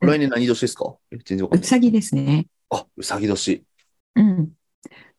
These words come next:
Speaker 1: で、それ十二支っていうのは皆さんご存知と思いますが、
Speaker 2: うん。
Speaker 1: あの、これに、えっと、中国の方から入ってきた十巻っていうのがあるんですよね。
Speaker 2: うん、うん、うん。
Speaker 1: で、十巻十二支で、十と十二でかけて六十じゃないですか。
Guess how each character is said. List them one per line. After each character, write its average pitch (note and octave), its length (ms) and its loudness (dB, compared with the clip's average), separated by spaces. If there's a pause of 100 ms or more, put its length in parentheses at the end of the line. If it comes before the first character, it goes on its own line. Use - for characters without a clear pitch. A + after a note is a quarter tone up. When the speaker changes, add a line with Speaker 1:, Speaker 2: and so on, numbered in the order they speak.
Speaker 1:
で、 G#3+ 320 2
そ B3+ 140 2
れ C4 120 4
十 B3+ 300 0
二 D#4 120 2
支 B3 140 0
っ - 100 -4 (180)
て D3+ 180 0
い E3+ 120 2
う D#3+ 40 4
の D3+ 140 0
は C#3+ 60 0
皆 D3+ 260 2
さ D#3 120 0
ん C#3+ 60 0
ご C#3 80 0
存 D#3 200 2
知 C#3+ 140 -2
と D3 80 -4
思 C#3 160 0
い C3+ 40 0
ま C3 140 0
す - 120 -8
が、 C#3+ 320 0 (220)
Speaker 2:
う A2+ 60 0
ん。 - 100 -2 (160)
Speaker 1:
あ D#3+ 220 4
の、 D3 100 -4
こ A#3+ 140 0
れ B3+ 120 4
に、 B3 360 2
え G#3 100 0
っ - 60 -4
と、 G3 340 -2
中 D4+ 480 2
国 E3+ 160 2
の D#3+ 100 4
方 D#3+ 140 2
か D3+ 140 -2
ら C#3+ 60 2
入 D3 140 2
っ C#3 60 -10
て D3 100 -2
き C#3 60 -8
た C#3+ 140 0
十 A#3+ 280 0
巻 D#3+ 200 0
っ - 20 -4
て C3+ 100 -4
い C3+ 40 2
う C3+ 40 2
の C3 80 4
が C3+ 80 2
あ C3+ 60 2
る C3 60 2
ん A2+ 100 4
で A#2+ 60 -2
す - 80 -8
よ C3 80 0
ね。 G3 220 0 (280)
Speaker 2:
う A#2+ 60 -2
ん、 A#2 40 0
う G#2 40 -2
ん、 E2+ 320 -10
う - 40 -10
ん。 - 120 -18 (320)
Speaker 1:
で、 A3+ 180 4
十 D#4 320 0
巻 D#3+ 260 4
十 F#3 200 2
二 G3 140 4
支 D3 180 0
で、 D3+ 340 2
十 A3 240 4
と D#3+ 120 -4
十 D#3+ 140 0
二 D#3+ 120 4
で C#3+ 80 -2
か - 160 -10
け D3+ 100 0
て C#3 120 -4
六 C#3 200 0
十 E3+ 140 4
じ C#3 120 -2
ゃ - 20 2
な B2 100 0
い - 40 -6
で B2+ 60 0
す - 80 -6
か。 - 200 -12